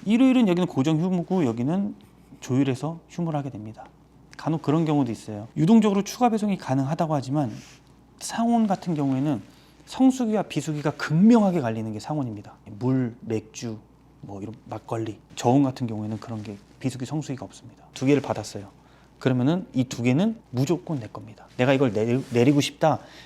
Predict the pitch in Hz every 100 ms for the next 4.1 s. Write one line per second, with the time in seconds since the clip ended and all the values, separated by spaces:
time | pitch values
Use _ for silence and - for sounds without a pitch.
0 | - 131 127 131 127 120 131 127 104 113
1 | 117 113 131 151 175 147 117 117 139 -
2 | - - - - 107 123 139 135 202 220
3 | 220 190 165 104 - 107 98 95 95 -